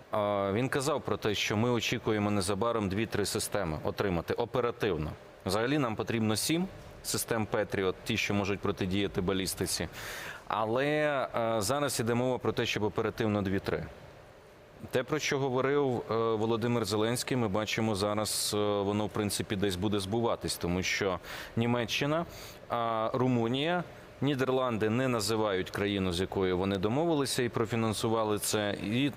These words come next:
таким чином маємо три батареї, четверта — це має бути сам ті.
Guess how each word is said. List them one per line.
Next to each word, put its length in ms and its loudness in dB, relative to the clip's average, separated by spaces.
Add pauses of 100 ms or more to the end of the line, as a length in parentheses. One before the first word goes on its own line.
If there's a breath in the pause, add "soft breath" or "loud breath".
таким 280 0
чином 280 2
маємо 260 2
три 140 0
батареї, 460 0
четверта — 500 0
це 160 0
має 220 2
бути 240 0
сам 300 0
ті. 200 -2